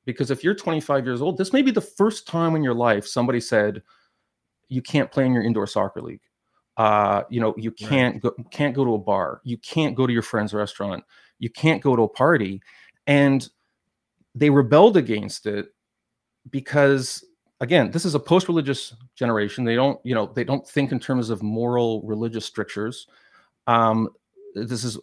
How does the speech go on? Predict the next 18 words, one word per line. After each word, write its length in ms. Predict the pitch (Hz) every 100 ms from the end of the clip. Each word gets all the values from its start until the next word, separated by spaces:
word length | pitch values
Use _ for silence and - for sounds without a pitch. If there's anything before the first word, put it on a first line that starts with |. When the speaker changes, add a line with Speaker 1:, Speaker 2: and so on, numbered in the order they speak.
| -
Speaker 1:
an 220 | 113 - _ _ _ _ _ _
unparalleled 800 | 135 135 - 151 180 170 131 117
generation 540 | 104 110 107 120 143 104
in 80 | 101
terms 180 | 113
of 80 | 104
the 80 | 98
wealth 320 | 95 95 110
they 140 | - 123
have. 420 | 135 139 180 - _ _ _
So 360 | - 131 120 - 113
often, 480 | 117 180 117 107
not 160 | 202 269
always, 320 | 233 101 110
I 40 | 113
mean, 160 | 113
this, 220 | 117 -
you 80 | -